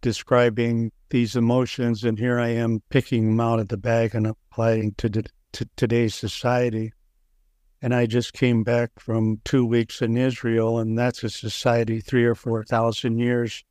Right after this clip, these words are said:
old. And if you go to Israel, all you see is the tall poppy syndrome.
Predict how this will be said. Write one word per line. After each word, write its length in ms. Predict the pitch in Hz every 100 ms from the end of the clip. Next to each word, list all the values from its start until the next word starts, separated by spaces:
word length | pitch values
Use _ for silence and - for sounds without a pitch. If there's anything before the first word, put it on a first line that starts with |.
| _ -
old. 440 | 131 127 117 110 _ _ - - - _
And 460 | 123 117 117 117 113
if 160 | 110 135
you 160 | 120
go 180 | 120 120
to 80 | 113
Israel, 540 | 117 123 - 117 113
all 180 | 117 117
you 140 | 117
see 260 | 107 - 120
is 140 | 113
the 100 | 117 110
tall 260 | 120 113
poppy 400 | - 120 117 104
syndrome. 560 | 104 - 110 107 107